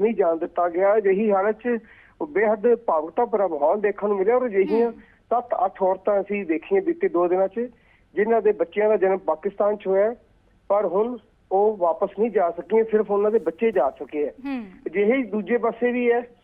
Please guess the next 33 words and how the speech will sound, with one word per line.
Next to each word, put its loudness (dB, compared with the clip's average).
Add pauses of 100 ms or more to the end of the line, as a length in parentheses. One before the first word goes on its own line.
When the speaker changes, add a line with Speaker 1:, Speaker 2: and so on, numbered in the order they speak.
(420)
Speaker 1:
ਉਹ 4
ਪਾਕਿਸਤਾਨੀ -2
ਕੁੜੀਆਂ 0 (220)
ਜਿਹੜੀਆਂ 2 (520)
ਵਿਆਹੀਆਂ 2
ਇੰਡੀਆ 2
'ਚ -6
ਗਈਆਂ 2
ਨੇ, 2 (320)
ਉਹਨਾਂ 2
ਨੂੰ -2
ਨੂਰੀ 0
ਵੀਜ਼ਾ 0
ਦਿੱਤਾ -2
ਜਾਂਦਾ 0
ਹੈ, -2 (340)
ਪਰ 2
ਹੁਣ 0
ਜੇਕਰ -2
ਉਹ 2
ਪਾਕਿਸਤਾਨ -2
ਆਪਣੇ -2
ਪੇਕੇ -2
ਗਈਆਂ 0
ਸਨ, -2 (460)
ਕਿਉਂਕਿ 2
ਉਹ 2
Speaker 2:
ਹੂੰ। -4
Speaker 1:
ਪਾਕਿਸਤਾਨੀ -2
ਪਾਸਪੋਰਟ -2
ਧਾਰਕ 0
ਨੇ, 2
Speaker 2:
ਬਿਲਕੁਲ। -2